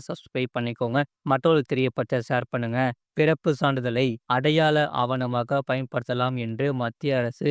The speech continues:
சமீபத்தில் அறிவித்திருந்த நிலையில், தற்போது மீண்டும் ஒரு புதிய உத்தரவை பிறப்பித்திருக்கிறது. பிறப்பு சான்றிதழ் தற்போது தவிர்க்க முடியாத ஆவணமாகிவிட்டது.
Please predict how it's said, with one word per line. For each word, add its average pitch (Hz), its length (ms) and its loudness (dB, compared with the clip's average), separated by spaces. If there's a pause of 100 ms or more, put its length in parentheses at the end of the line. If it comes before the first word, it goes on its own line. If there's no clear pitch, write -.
(360)
சமீபத்தில் 143 680 0
அறிவித்திருந்த 135 680 0
நிலையில், 127 580 0
தற்போது 135 540 0
மீண்டும் 143 440 0
ஒரு 131 200 2
புதிய 135 380 0
உத்தரவை 127 460 0 (160)
பிறப்பித்திருக்கிறது. 135 840 0 (300)
பிறப்பு 175 400 2
சான்றிதழ் 139 500 0
தற்போது 139 600 0 (220)
தவிர்க்க 143 400 0
முடியாத 135 480 -2 (340)
ஆவணமாகிவிட்டது. 131 1000 -2